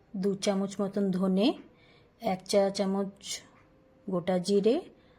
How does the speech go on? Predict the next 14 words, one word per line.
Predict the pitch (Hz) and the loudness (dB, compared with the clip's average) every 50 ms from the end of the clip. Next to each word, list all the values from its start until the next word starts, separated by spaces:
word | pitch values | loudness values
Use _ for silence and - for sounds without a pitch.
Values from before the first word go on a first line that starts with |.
| _ _ _ _ _ - | _ _ _ _ _ -10
আর | 185 180 | -10 -8
সামান্য | 180 - - 214 202 202 208 214 220 226 269 330 320 - - | -6 -4 -2 0 0 2 2 4 4 4 2 0 -2 -4 -2
আদা | 202 190 180 165 208 220 302 - - - - _ _ _ _ _ _ | -2 -2 2 2 2 2 2 -2 -6 -20 -20 _ _ _ _ _ _
আর | - 220 196 190 190 226 302 - - - | -8 -4 -4 -2 -2 -4 -6 -8 -6 -2
কাঁচা | - 180 180 - 180 | -2 -2 -2 -4 -8
লঙ্কা, | 165 165 165 165 170 165 170 - - - - - - - _ _ - _ _ _ - _ _ _ _ _ _ _ _ _ _ _ _ _ _ _ _ _ - - - - _ - _ _ _ - - | -8 -6 -8 -10 -10 -10 -12 -12 -12 -14 -20 -20 -20 -20 _ _ -20 _ _ _ -20 _ _ _ _ _ _ _ _ _ _ _ _ _ _ _ _ _ -20 -20 -20 -20 _ -20 _ _ _ -10 -6
এটা | 196 185 180 185 226 262 359 - - - - - | -4 -4 -2 -2 -2 -2 -2 -4 -8 -18 -14 -2
বেটে | 196 202 196 190 196 202 190 | 0 2 2 2 2 0 0
দিচ্ছে। | 196 196 190 196 - - - 320 392 - - - - - _ _ _ - | 0 -2 -2 -4 -8 -4 -4 -4 -4 -6 -12 -20 -20 -20 _ _ _ -10
এটা | 208 190 202 185 | -8 -6 -4 -4
আমার | 185 190 190 190 | -2 -2 -2 -2
মাছের | 185 185 180 180 185 - 190 180 | -4 -4 -4 -6 -4 -4 -6 -4
ঝোলে | 185 - 202 190 190 185 | -4 -4 -2 -2 0 2
যাবে। | 185 190 190 180 185 247 | 2 2 2 4 2 2